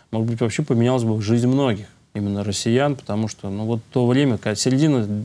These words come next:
а, значит, девяностых, он поднимал всех до последнего дня своей жизни. И уже были открыты наши, так сказать, жа-, железные занавеси, железные ворота, и, э, не только туристы устремились там на теплые берега, там,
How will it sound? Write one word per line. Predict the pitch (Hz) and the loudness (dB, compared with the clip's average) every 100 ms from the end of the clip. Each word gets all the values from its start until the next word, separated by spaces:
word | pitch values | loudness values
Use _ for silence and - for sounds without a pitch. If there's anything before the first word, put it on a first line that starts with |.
| - | -6
а, | 95 110 107 107 | -6 -4 -2 -2
значит, | 107 - 107 | -4 -4 2
девяностых, | 117 127 127 107 - - _ _ _ - - - _ - | 4 4 4 0 -4 -20 _ _ _ -20 -20 -20 _ -10
он | 113 107 101 | -4 -4 -2
поднимал | 110 117 135 147 | 2 2 4 2
всех | 123 123 | 0 0
до | 110 | 0
последнего | 101 107 123 117 113 | 0 -2 -2 0 0
дня | 101 | -2
своей | - 107 | -2 -2
жизни. | 104 98 92 110 - - _ - | -2 -4 -6 -10 -16 -20 _ -8
И | 110 | 0
уже | 117 117 143 - | 2 4 2 0
были | 120 127 | 0 2
открыты | 127 123 - 135 127 113 | 4 2 2 0 0 0
наши, | 117 110 113 | 0 0 -6
так | 107 | -10
сказать, | - 107 | -4 -2
жа-, | 104 120 117 | 2 2 2
железные | 107 113 131 110 104 101 | 0 2 2 2 0 0
занавеси, | 117 139 120 - | 0 0 0 -2
железные | 104 107 104 101 | -2 0 0 -2
ворота, | 98 110 135 135 101 | -2 0 0 -2 -4
и, | 98 98 - - - - - _ - | -4 -6 -12 -20 -20 -20 -20 _ -8
э, | 101 104 104 | -4 0 0
не | 110 | 0
только | 110 151 127 117 | 2 0 0 0
туристы | 139 143 127 - | 4 4 4 0
устремились | 95 107 117 120 107 92 | -4 0 2 2 2 -2
там | 95 | -4
на | 98 101 | -4 -2
теплые | 113 - 98 | -4 -4 -4
берега, | 104 107 107 101 | -2 -2 0 -2
там, | 92 - | -4 -10